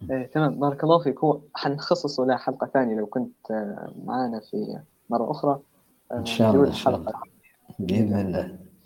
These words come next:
Speaker 1: إيه، تمام.
Speaker 2: نعم.
Speaker 1: هو أعتقد إن إحنا بلغنا نصاب ال-، الوقت في حلقتنا هذه. لو ما فيش حد عنده سؤال ثاني، آه، راح نختمه الحلقة. هو الحديث يعني لا يمل،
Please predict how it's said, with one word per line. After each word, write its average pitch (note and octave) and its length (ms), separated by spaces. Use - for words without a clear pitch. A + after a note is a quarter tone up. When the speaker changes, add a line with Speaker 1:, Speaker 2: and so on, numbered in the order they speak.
Speaker 1:
إيه، A2+ 260
تمام. C#3 180
Speaker 2:
نعم. E2 160
Speaker 1:
هو C#3 140
أعتقد E3 360
إن D#3 100
إحنا D#3 200
بلغنا D#3 380
نصاب B2+ 340
ال-، A#2+ 160
الوقت B2 340
في - 100
حلقتنا A#2+ 520
هذه. A2 140
لو A2 120
ما A2+ 100
فيش B2+ 220
حد B2 240
عنده A#2+ 280
سؤال A2+ 440
ثاني، D#3 500
آه، A#2+ 960
راح B2 180
نختمه C3+ 460
الحلقة. A#2+ 720
هو C3 180
الحديث B2+ 880
يعني B2 200
لا C3 100
يمل، C3 360